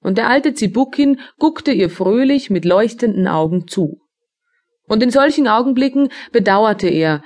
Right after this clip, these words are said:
dass nicht sein älterer Sohn mit ihr verheiratet war,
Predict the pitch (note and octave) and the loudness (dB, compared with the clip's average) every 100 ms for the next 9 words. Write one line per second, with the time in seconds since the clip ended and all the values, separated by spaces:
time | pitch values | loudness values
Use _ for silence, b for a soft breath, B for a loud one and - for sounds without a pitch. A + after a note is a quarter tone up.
0 | B - F3 F#3 G3 F#3+ F3 D#3+ F3+ F#3+ | B -6 -4 -2 -4 -2 -2 0 0 0
1 | F#3 E3+ E3 E3+ E3+ E3+ D#3+ E3 E3+ D#3 | 0 0 0 0 0 0 -2 -2 -2 0
2 | F3 E3+ E3 E3 E3 E3+ E3 E3 | 0 0 -2 -4 -4 -2 -2 -2